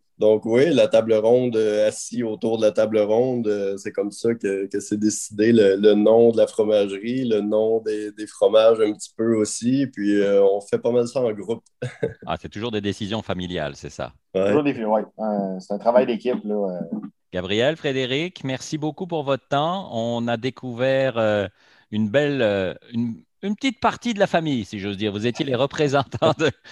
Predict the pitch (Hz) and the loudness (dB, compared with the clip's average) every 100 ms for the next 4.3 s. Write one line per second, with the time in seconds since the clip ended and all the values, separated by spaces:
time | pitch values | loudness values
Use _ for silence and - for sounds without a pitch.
0 | - - 127 131 113 117 120 123 - 123 | -10 -2 2 2 0 -2 -2 0 0 -2
1 | 127 170 160 135 - 123 175 175 160 123 | -2 -4 -4 -4 -6 -6 -4 -2 -2 -4
2 | 123 160 165 - 123 139 135 143 143 131 | -6 -6 -4 -6 -6 -4 -2 0 0 0
3 | 117 - 131 123 120 131 - 127 113 - | -2 -2 -2 -2 -4 -6 -6 -10 -10 -2
4 | 151 160 175 | 0 0 -4